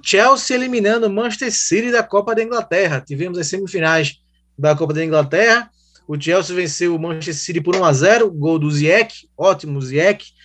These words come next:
um a zero para o Manchester City. O jogo foi lá e cá, mas no final o Chelsea levou a melhor, um a zero para o Chelsea. E na outra semifinal, o Leicester, que a gente falou tão bem aqui no programa no bloco passado, bateu o Southampton por um a zero. Então, a final, dia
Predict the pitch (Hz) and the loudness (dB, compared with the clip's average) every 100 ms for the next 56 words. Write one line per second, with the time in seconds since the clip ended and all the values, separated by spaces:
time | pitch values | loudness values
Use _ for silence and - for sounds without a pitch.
0 | _ _ 156 170 143 165 156 156 147 151 | _ _ -8 -4 -2 -2 -2 -2 -2 -4
1 | 156 160 214 247 220 165 175 - 170 185 | -6 -6 -4 -2 0 0 0 -2 0 2
2 | 185 147 165 196 220 - _ _ 151 180 | 2 2 2 4 2 -4 _ _ -6 -4
3 | - 175 175 180 147 180 175 190 160 165 | -4 -2 0 0 0 -2 -2 -4 -2 -2
4 | 196 170 147 175 143 _ - - - 196 | 0 2 4 2 -2 _ -20 -20 -8 -2
5 | 214 156 165 180 180 143 _ _ - 156 | 0 0 0 0 -2 -10 _ _ -2 0
6 | 180 185 202 175 175 175 151 139 165 175 | 2 0 -2 -4 0 2 2 -2 -8 -4
7 | 220 202 202 - 208 214 247 196 202 - | 0 0 0 -4 -6 -4 -2 0 0 -2
8 | _ - 180 185 240 - - 131 120 131 | _ -4 0 2 2 0 -4 -8 -10 -16
9 | _ _ 143 139 135 151 156 147 175 190 | _ _ -4 0 0 0 0 0 0 -2
10 | 175 160 160 151 143 139 139 135 _ _ | -2 -4 -4 0 0 2 2 -2 _ _
11 | - 170 156 151 185 226 - 185 185 - | -10 -2 0 0 2 0 2 0 0 -6
12 | _ - 139 190 - 190 190 170 208 156 | _ -4 0 0 2 -2 -2 0 0 2
13 | 175 214 - 147 143 190 240 170 170 190 | 0 -2 -6 -10 -6 -4 0 2 2 0
14 | - _ - 156 175 196 151 190 165 190 | -6 _ -14 -8 -2 0 0 -2 2 2
15 | 190 175 | 0 -2